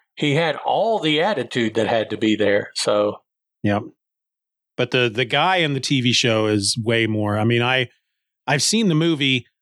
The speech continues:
Speaker 2: I'm, I'm not a, I'm not a Tom Cruise guy. Never have been. I, I, I, I've yet to see anything by Tom Cruise in the last,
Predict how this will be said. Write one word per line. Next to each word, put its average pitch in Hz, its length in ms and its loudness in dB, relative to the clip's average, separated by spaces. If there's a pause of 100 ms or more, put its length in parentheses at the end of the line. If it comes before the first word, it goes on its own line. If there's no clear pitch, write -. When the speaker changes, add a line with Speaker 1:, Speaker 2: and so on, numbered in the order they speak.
Speaker 2:
I'm, 180 220 -2
I'm 180 160 0
not 190 180 2
a, 160 240 0
I'm 160 140 0
not 170 140 0
a 151 40 -2
Tom 143 280 0
Cruise 139 260 -2
guy. 131 300 2
Never 123 260 -2
have 123 240 0
been. 120 240 0
I, 117 460 0
I, - 20 -2 (300)
I, 127 180 -2
I've 113 360 -4 (120)
yet 127 300 -2
to 143 100 2
see 131 220 2
anything 123 400 0
by 117 220 0
Tom 117 300 0
Cruise 120 320 0
in 113 60 2
the 110 80 2
last, 110 340 -2